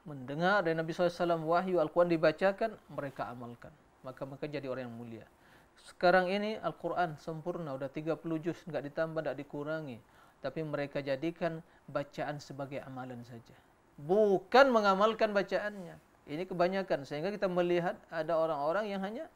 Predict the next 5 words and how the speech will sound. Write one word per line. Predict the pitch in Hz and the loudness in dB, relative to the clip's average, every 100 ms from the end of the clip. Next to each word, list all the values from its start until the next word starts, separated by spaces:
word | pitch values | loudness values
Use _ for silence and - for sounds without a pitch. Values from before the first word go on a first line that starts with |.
| _ _ _ _ _ _ _ - | _ _ _ _ _ _ _ -16
ya, | - - _ _ - | -14 -14 _ _ -6
tujuan | 208 190 247 | -2 0 2
bagaimana | 190 185 202 | 2 0 0
saya | 202 208 | -2 -2
menghatamkan. | 175 170 - 214 220 131 | 0 0 0 -6 -6 -10